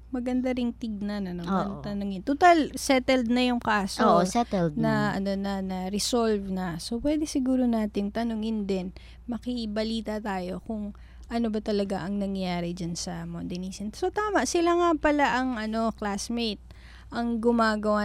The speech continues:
Speaker 1: ng Lucky Me.
Speaker 2: Mm. Kaya marami, siguro ilan,
Speaker 1: Ang
Speaker 2: malaking
Speaker 1: bango
Speaker 2: ano
Speaker 1: dyan,
Speaker 2: eh.
Speaker 1: pag dumaan ka dyan sa factory na yan,
Speaker 2: Ah,
Speaker 1: maamoy
Speaker 2: talaga?
Speaker 1: mo, minsan amoy mamon,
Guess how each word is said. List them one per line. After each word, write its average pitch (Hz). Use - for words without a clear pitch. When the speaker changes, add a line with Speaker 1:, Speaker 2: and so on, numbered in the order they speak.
Speaker 1:
ng 208
Lucky 190
Me. 185
Speaker 2:
Mm. 208
Kaya 294
marami, 254
siguro 330
ilan, 294
Speaker 1:
Ang 269
Speaker 2:
malaking -
Speaker 1:
bango 302
Speaker 2:
ano 302
Speaker 1:
dyan, 311
Speaker 2:
eh. 415
Speaker 1:
pag 330
dumaan 320
ka 320
dyan 302
sa 302
factory 285
na 269
yan, 262
Speaker 2:
Ah, 269
Speaker 1:
maamoy 262
Speaker 2:
talaga? 269
Speaker 1:
mo, 269
minsan 262
amoy 214
mamon, 285